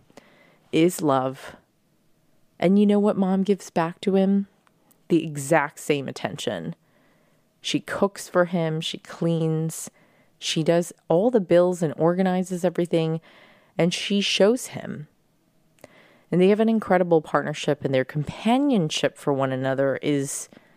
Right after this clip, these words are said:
sort of like, well, I'll just put it this way. There was a guy that I was, like, <laughs> madly in love with in New York, and he once asked me, "Who loves who more between your mom and your dad?"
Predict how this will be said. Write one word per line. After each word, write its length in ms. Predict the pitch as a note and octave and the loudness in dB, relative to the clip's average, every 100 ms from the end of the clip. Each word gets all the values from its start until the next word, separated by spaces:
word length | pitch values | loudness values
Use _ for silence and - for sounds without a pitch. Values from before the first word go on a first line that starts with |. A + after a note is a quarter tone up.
| _ _ - | _ _ -12
sort 760 | - - - - - F#3 F#3 | -10 -8 -6 -6 2 4 4
of 320 | F3+ E3 - | 2 0 -4
like, 760 | F3 D3 C3+ C3+ - - - - _ _ _ _ _ _ _ _ - | 2 4 4 2 -4 -16 -18 -20 _ _ _ _ _ _ _ _ 2
well, 260 | D3+ D3+ - _ F3+ | 2 2 -4 _ 2
I'll 200 | F3 D#3 | 2 -2
just 160 | - - | -14 -6
put 120 | C#3+ | -6
it 80 | - | -4
this 200 | C3 - | -8 -2
way. 320 | - G#1+ E3 - | -2 0 -4 -2
There 100 | D3+ | 0
was 140 | D#3 D#3 | 2 0
a 60 | |
guy 280 | D3 C#3+ C#3+ | 2 2 2
that 140 | C#3+ | 0
I 100 | C3 | -2
was, 200 | C3 C3+ | -4 -4
like, 400 | C#3+ C#3+ D#3+ - | -2 -2 -6 -4
<laughs> 0 | |
madly 560 | F3 E3 D#3+ D#3+ D#3 C#3+ | -2 0 0 -2 0 0
in 160 | C#3 C3+ | 0 0
love 220 | C#3 C3+ | 0 2
with 180 | C3+ D3 | 0 0
in 140 | C#3 | -4
New 120 | C3+ | -2
York, 340 | C#3 C#3 C3+ D3+ | 0 0 0 -2
and 60 | |
he 80 | C#3+ | 0
once 360 | D3+ F#3 G3 D3+ | 2 2 2 0
asked 400 | C3+ D#3 - D3 | 0 -4 -6 -4
me, 320 | C3+ C3+ D#3 - - - - - - - - - | -2 -2 -4 -6 -18 -18 -20 -20 -20 -20 -14 -4
"Who 460 | - D#4 G#4 A#4 | 4 8 8 6
loves 500 | - G3+ F#3+ G3 - | 2 4 4 4 -2
who 380 | - - E3 D3+ | -6 2 2 2
more 480 | C#3 D3 C#3 - - | 0 2 2 0 -6
between 300 | - - C3+ | -6 -6 -4
your 80 | C3+ | -4
mom 220 | C3+ - | -6 -6
and 100 | - | -8
your 80 | - | -10
dad?" 320 | - - - | -8 -8 -10